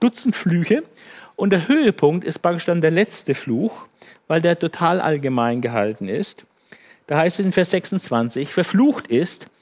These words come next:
wer die Worte dieser Weisung oder dieses Gesetzes“, und damit ist dieses ganze Gesetzbuch gemeint, fünfter Mose, „wer die Worte dieses Gesetzes nicht annimmt, um danach zu handeln.“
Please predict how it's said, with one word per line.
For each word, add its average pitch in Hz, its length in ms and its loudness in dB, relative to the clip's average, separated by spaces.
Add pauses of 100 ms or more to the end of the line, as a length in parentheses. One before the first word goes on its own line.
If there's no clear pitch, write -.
(380)
wer 151 180 4
die 139 220 0
Worte 226 500 4
dieser 175 420 0
Weisung 160 500 2
oder 110 180 0
dieses - 360 -6
Gesetzes“, - 840 -2 (380)
und 143 160 -12
damit 143 280 -2
ist - 300 -8
dieses 127 200 -10
ganze 151 340 -4
Gesetzbuch - 640 -6
gemeint, 110 400 -2
fünfter 131 380 -8
Mose, 151 440 -4 (800)
„wer 143 120 4
die 143 180 -2
Worte 185 300 2
dieses 165 460 -2 (420)
Gesetzes - 600 -6 (200)
nicht 208 480 2
annimmt, 131 560 0 (1200)
um 285 340 2
danach 135 420 0
zu 139 220 -6
handeln.“ 123 400 -6